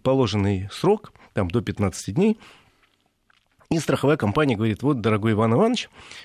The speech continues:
э, всё правильно, тебе, значит, м, отправляешься на ремонт». Или, м, тебе положено там столько-то рублей денег.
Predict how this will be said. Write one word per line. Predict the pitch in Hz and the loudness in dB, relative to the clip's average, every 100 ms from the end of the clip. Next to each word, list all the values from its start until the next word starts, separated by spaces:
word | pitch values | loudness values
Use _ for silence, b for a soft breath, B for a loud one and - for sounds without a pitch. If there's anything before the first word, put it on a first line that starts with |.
| B _ | B _
э, | 107 107 95 | 0 0 0
всё | - 147 127 | 0 0 0
правильно, | 98 165 214 196 143 | -2 0 2 4 2
тебе, | - 113 165 | -2 0 0
значит, | 135 107 110 - | 2 0 -4 -2
м, | 104 98 - - - | 0 -2 -6 -16 -14
отправляешься | 110 - 120 143 170 127 117 | -10 -2 0 2 0 0 0
на | 120 | 2
ремонт». | 147 101 90 85 - - B B B B | 2 0 -2 -6 -12 -20 B B B B
Или, | 165 156 | 0 0
м, | 110 101 | -2 -6
тебе | - 131 | -2 -2
положено | 190 131 135 139 110 | 2 2 2 0 -2
там | 90 87 | -2 -4
столько-то | - 147 117 | -4 -4 -4
рублей | 104 113 | 0 0
денег. | 92 82 90 | -2 -4 -10